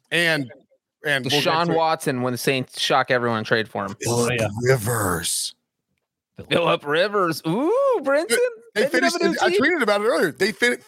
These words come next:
Speaker 1: Rivers', uh, high school team finished his season on Friday. So he's done coaching, and they didn't make the, the, uh, the four A playoffs in Alabama.
Speaker 3: Would you rather
Speaker 1: Uh,
Speaker 3: have Phillip Rivers or Drew Brees if you're Sean Payton?
Speaker 1: Dr-, Dr-, um, Drew
Speaker 2: Drew Brees said tonight he's not gonna
Speaker 1: Drew Brees said
Speaker 2: return.
Speaker 1: he's not coming back, and he said it in, like, a,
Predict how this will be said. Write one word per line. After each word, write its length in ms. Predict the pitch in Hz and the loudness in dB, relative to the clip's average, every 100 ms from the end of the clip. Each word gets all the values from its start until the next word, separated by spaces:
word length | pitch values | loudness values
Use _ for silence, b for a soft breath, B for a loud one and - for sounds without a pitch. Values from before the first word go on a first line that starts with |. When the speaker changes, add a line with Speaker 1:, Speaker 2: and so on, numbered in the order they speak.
| 202 | -4
Speaker 1:
Rivers', 380 | 196 277 254 - _ 175 | -2 0 -2 -4 _ 0
uh, 140 | 165 | 2
high 140 | 175 | 2
school 160 | 208 208 | 0 0
team 180 | 196 170 | 0 0
finished 300 | 185 202 - | 0 0 0
his 120 | 170 | -4
season 300 | 190 208 185 | -2 0 0
on 80 | 151 | 0
Friday. 540 | - 175 220 110 92 - _ _ _ _ - | 0 2 2 0 -6 -14 _ _ _ _ -6
So 120 | 180 | 0
he's 120 | 165 | 0
done 240 | 127 202 208 | 2 0 2
coaching, 440 | 196 214 160 147 | 0 0 -2 -2
and 80 | 151 | 2
they 80 | 175 | 2
didn't 140 | 180 | 2
make 140 | 185 165 | -2 -4
the, 60 | |
the, 320 | - 165 147 135 | -8 -2 0 2
uh, 260 | 143 135 | 2 2
the 120 | 127 135 | 0 -4
four 200 | 180 175 | -2 0
A 100 | 156 | 0
playoffs 440 | 139 214 123 113 | 0 0 0 -2
in 60 | 143 | -2
Alabama. 520 | 143 139 180 147 - _ _ - | 0 2 0 -2 -8 _ _ -4
Speaker 3:
Would 120 | 139 | 0
you 80 | 151 | 2
rather 140 | 160 | 2
Speaker 1:
Uh, 20 | 165 | 2
Speaker 3:
have 60 | 156 | 0
Phillip 180 | 165 165 | 0 2
Rivers 320 | 156 170 175 | 2 2 0
or 40 | 143 | -2
Drew 180 | 131 123 | -2 0
Brees 300 | 123 110 101 | 0 0 -2
if 120 | - | -8
you're 60 | 104 | -6
Sean 200 | 101 92 | -6 -8
Payton? 220 | 101 98 _ _ - | -10 -14 _ _ -8
Speaker 1:
Dr-, 140 | - 175 | -6 -4
Dr-, 280 | 139 - 175 | -6 -2 0
um, 360 | 175 165 151 - | 2 2 0 -6
Drew 280 | 143 220 - | -2 0 2
Speaker 2:
Drew 0 | 208 | 0
Brees 100 | 196 | 0
said 220 | 202 185 | 0 0
tonight 260 | 170 170 147 | 0 0 0
he's 160 | 135 | -2
not 260 | 143 147 143 | 0 0 0
gonna 240 | 135 127 - | -4 -4 -4
Speaker 1:
Drew 80 | 180 | 0
Brees 80 | 170 | 2
said 60 | 120 | 2
Speaker 2:
return. 80 | |
Speaker 1:
he's 120 | 151 147 | 0 0
not 140 | 143 | 0
coming 180 | 147 123 | 0 0
back, 240 | 98 95 | -2 -4
and 80 | 139 | -6
he 140 | 135 | -6
said 200 | 127 170 | -2 0
it 120 | 165 147 | 0 0
in, 60 | |
like, 180 | 143 127 | -2 0
a, 260 | 127 113 | -2 -2